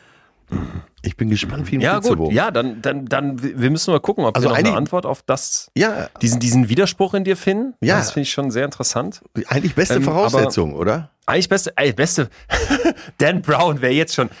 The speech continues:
Speaker 1: der Dan Brown würde, der denken, der Atze steht argumentativ, steht der am Abgrund.
Speaker 2: Ja.
Speaker 1: Es, es bröckelt hinter
Speaker 2: Ja.
Speaker 1: ihm. Er hat viel, mehrere Verträge aufgemacht. Wer weiß, wer die alle lösen kann. Das sind beste Voraussetzungen, um jetzt mal reinzustarten.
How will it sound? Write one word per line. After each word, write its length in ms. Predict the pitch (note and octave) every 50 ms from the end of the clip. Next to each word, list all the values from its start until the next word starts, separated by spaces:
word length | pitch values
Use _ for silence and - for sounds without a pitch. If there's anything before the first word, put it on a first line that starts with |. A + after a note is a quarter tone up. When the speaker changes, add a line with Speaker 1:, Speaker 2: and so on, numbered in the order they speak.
| - - -
Speaker 1:
der 100 | G#2+ G#2+
Dan 220 | G2 - B2 C3+ A2+
Brown 180 | B2+ B2 A#2+
würde, 140 | A2+ A2 G#2
der 180 | F2+ - A2+ F#2+
denken, 240 | A2 G#2+ A#2 D2
der 180 | F#2 E2+ - -
Atze 280 | - - - - E2+ -
steht 400 | - - F2 F2 - - - -
argumentativ, 720 | F2+ F2 F2+ F2+ F2+ F2 - F2+ F2 - - G2 F2+ -
steht 220 | - - F2 - -
der 100 | E2 D#2+
am 100 | E2 F2
Abgrund. 560 | D#2+ - - - - - E2+ E2 E2+ F2 E2+
Speaker 2:
Ja. 240 | A2 D3 F#3+ G#3+ F#3
Speaker 1:
Es, 40 | F#2+
es 160 | - - -
bröckelt 440 | - F#2 F#2 G#2 - - G#2+ F2+ -
hinter 160 | - G#2+ D3+ G3 G3+ E3
Speaker 2:
Ja. 20 |
Speaker 1:
ihm. 240 | - G2 F#2+ F2+ F2
Er 120 | - E2 -
hat 140 | G2+ -
viel, 180 | - - G#2 G2
mehrere 420 | F#2 G#2+ A#2+ A#2+ G#2+ - F#2 G2
Verträge 540 | F2+ - G2+ F2+ - - G2+ G2 G#2 G2+ F#2
aufgemacht. 600 | D#2+ G2+ G#2+ - - G#2 F2+ F2+ F2+ F2+ - -
Wer 120 | F#2+ E2+ D#2+
weiß, 240 | F2+ G#2 A2+ -
wer 80 | - F#2
die 80 | F2+ F2
alle 120 | E2+ F2+
lösen 240 | F2 F2+ G2 G2 G#2
kann. 120 | - G2 - - - - -
Das 120 | - G#2
sind 120 | B2+ B2 G2+
beste 240 | C3 D3+ - - D3
Voraussetzungen, 680 | - - A2+ A2 B2+ D3 - - A2+ - - A#2+ -
um 140 | A#2 A#2 A#2+
jetzt 160 | C3 - -
mal 100 | B2 G#2+
reinzustarten. 840 | G2+ G2+ A#2 C3 - - G#2+ - - - E2 F#2 F#2 - A#2 B2